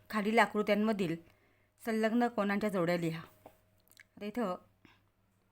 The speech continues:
बीएनसी, एएनसी आणि बीएनए हे तीन कोन दिलेत आणि याच्यात आपल्याला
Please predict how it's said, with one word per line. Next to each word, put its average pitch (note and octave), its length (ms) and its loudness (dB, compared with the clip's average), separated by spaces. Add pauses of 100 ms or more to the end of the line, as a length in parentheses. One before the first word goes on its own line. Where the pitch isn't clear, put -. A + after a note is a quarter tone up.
(1300)
बीएनसी, G3+ 1080 -4 (1400)
एएनसी G3+ 1000 -6
आणि F#3 200 -8
बीएनए G3+ 1000 -6 (240)
हे F#3 60 -16 (140)
तीन A3+ 280 -2
कोन G#3+ 240 -2
दिलेत G3 300 -2
आणि G#3+ 100 -2
याच्यात G#3+ 220 -6
आपल्याला G#3 400 -4